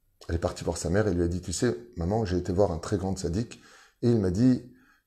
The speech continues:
que j'aille te voir parce que j'arrive pas à me marier. » Sa mère lui dit : « Quoi ? Mais quel rapport avec moi ? Moi, je veux que tu te maries, c'est moi-même qui t'ai organisé plusieurs shidduchim. » N'ayant pas compris encore,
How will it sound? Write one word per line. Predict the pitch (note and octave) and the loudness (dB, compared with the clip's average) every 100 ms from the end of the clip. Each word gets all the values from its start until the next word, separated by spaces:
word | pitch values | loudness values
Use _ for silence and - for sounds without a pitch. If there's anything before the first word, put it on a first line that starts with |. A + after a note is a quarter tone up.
| _ | _
que | - G#2 F#2+ F2+ F2 E2+ E2 E2 | 4 8 8 8 6 4 0 4
j'aille | G2+ G2+ | 4 6
te | G#2 | 4
voir | A2 C#3 | 4 2
parce | A2+ F2+ | -2 -4
que | G#2+ | -2
j'arrive | F2+ F2 | 0 2
pas | - G#2+ | 4 4
à | |
me | E2+ | 4
marier. » | E2 - - _ | -6 -12 -16 _
Sa | - - | -14 -4
mère | F#2+ | -2
lui | D#2 | -2
dit : « | D#2 D#2 - | -6 -10 -14
Quoi ? | - F3+ A3+ | 2 2 4
Mais | C#3 | 2
quel | A2+ | 4
rapport | G#2+ F#2 A#2 | 4 6 2
avec | A#2 C3 | 2 0
moi ? | F#3+ G3+ - - - - _ | -2 -4 -8 -20 -20 -20 _
Moi, | G2 | 2
je | F2 | 4
veux | F2 C#3+ | 6 6
que | F3 | 4
tu | F#2+ | 0
te | - | 0
maries, | D3 - | 2 2
c'est | F#2+ | 4
moi-même | G2+ B2 B2 | 4 4 2
qui | G2+ | 2
t'ai | |
organisé | G#2 G#2+ G#2+ | 4 4 2
plusieurs | G#2+ A2 A2 | 2 2 2
shidduchim. » | A2 A2 A2 F#2+ - - _ _ - - - - - - - | 0 0 2 0 -2 -12 _ _ -20 -20 -20 -20 -20 -8 4
N'ayant | G#2+ A#2+ | 6 8
pas | C#3+ | 4
compris | A#2+ G2 B2 B2+ | 4 2 4 4
encore, | F#2+ F2 G2 E2 - | 4 2 0 0 -4